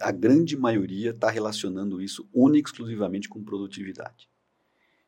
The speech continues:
E desde que a gente começou a falar do Web Protection,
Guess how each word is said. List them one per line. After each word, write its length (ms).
E 220
desde 440
que 80
a 60
gente 140
começou 500
a 40
falar 260
do 80
Web 160
Protection, 540